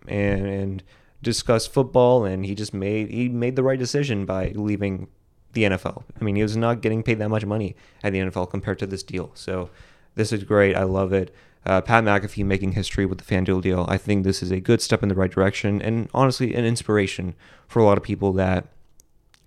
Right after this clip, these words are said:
don't have the same fan base that Pat McAfee has, because now this is a possibility, which I think is commendable and I think is an inspiration to all of us,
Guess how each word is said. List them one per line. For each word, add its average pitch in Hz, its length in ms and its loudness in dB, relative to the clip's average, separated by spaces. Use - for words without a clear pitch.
don't 107 200 6
have 98 380 4
the 98 100 -2
same 92 500 -6
fan 95 280 -4
base - 220 -8
that - 260 -10
Pat - 160 -4
McAfee 95 380 -10
has, - 280 -12
because 104 300 -2
now 107 220 4
this 104 320 2
is 110 160 -2
a 98 60 -4
possibility, 98 720 -6
which 101 140 -4
I 98 80 2
think 95 220 -2
is - 240 -6
commendable 104 480 2
and 92 80 -2
I 92 60 -6
think 98 240 -6
is 95 340 -8
an 120 180 -2
inspiration 113 500 2
to 104 160 -2
all 98 340 4
of - 80 -6
us, - 420 -10